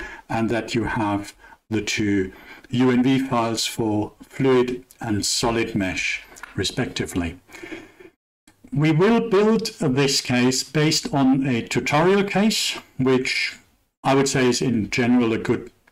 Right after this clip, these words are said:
idea. So you don't want to set these cases up from scratch with the whole directory structure, but it's a good idea to copy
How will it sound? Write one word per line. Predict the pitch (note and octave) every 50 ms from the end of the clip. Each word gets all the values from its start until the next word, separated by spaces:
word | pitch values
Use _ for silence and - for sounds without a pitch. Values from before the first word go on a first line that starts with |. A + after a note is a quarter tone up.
| - -
idea. | B2+ A2+ A2 G2+ A2 C3 C3+ C#3 C#3+ C#3 C#3+ C#3 - - - - _ _
So | - - C3 A#2
you | A2+ A#2 A2+
don't | B2 C3 B2 B2 C3 B2+
want | C3 A#2+ A#2 A#2+ A#2+ -
to | B2+ A#2+ A#2 A#2+ B2 A#2+
set | - - - - A2+ B2 - -
these | A#2 A2 -
cases | - - A2 G#2 - - A#2 - -
up | A2 A2 - -
from | - - G2+ G2 G2
scratch | - - - - - - B2 B2+ D3 D3+ D3 D3 - - - - - - - - C3+ C#3
with | B2+ A#2+ A#2 A#2 A#2 - - - B2
the | C3 A#2
whole | - B2 A#2 A#2 A2+
directory | A2 A#2 A2 A2 A2 - - - A#2 G2+
structure, | - - - G#2+ G2 - - - G#2 G2 G2+ - - - - - - - -
but | - D#3+ D#3+ D3+
it's | D#3 C#3 - C#3
a | B2+
good | B2+ C3+ A#2+ A#2
idea | A2+ A2 A2+ G#2+ G2
to | - - -
copy | - - - - - - - - G2+ F#2 F2+ F2+